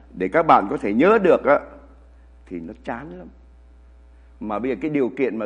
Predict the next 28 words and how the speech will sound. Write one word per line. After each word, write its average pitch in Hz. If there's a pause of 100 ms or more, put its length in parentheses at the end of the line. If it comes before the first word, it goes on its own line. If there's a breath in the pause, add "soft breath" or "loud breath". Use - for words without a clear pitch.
tôi 131
được -
đến 127
buổi 101
tối 127
hôm 147
nay, 151 (680 loud breath)
mà 107
cô 147
Mỹ 135
Phúc 180
cô 151
nói 139
với 175
tôi 135
đó, 147 (680 soft breath)
là 104
bài 107
giảng 95
này 101
nó 113
có 156 (360)
nói 139
về 123
cái 123
mối 135
liên 160
hệ. 104